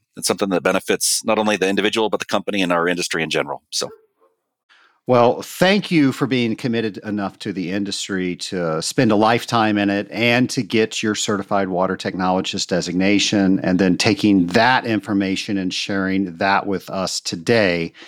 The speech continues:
Speaker 2: Uh, but we're not quite done yet. I'm gonna shift gears slightly, and we're gonna go to the lightning round questions. So these are the same questions I ask of all of my guests,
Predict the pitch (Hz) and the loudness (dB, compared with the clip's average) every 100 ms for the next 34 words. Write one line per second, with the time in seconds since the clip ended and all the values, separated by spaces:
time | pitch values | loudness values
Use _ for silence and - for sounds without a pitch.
0 | - - - - 90 90 107 98 160 262 | -20 -20 -12 -6 -4 -2 0 2 2 2
1 | - 226 185 202 165 156 95 90 123 135 | 2 2 2 2 4 2 2 0 -2 -2
2 | 117 - 135 - 127 117 107 - 127 135 | -4 -6 -8 -6 -4 -2 -2 -4 0 2
3 | 117 104 98 98 107 120 110 - - 95 | 0 -2 -2 -2 -4 -4 -4 -4 -4 -2
4 | 104 139 147 117 104 92 90 82 78 - | 2 2 2 0 0 0 0 -2 -4 -6
5 | 82 - - 73 80 - 82 85 92 92 | -4 -4 -6 -6 -6 -6 -6 -4 -6 -4
6 | 98 131 123 113 131 120 - 123 117 110 | -2 2 2 4 2 2 0 0 2 2
7 | 113 117 - 113 131 147 165 151 139 117 | 2 0 -4 -4 2 4 4 4 2 2
8 | 143 208 - - | 2 0 -2 -10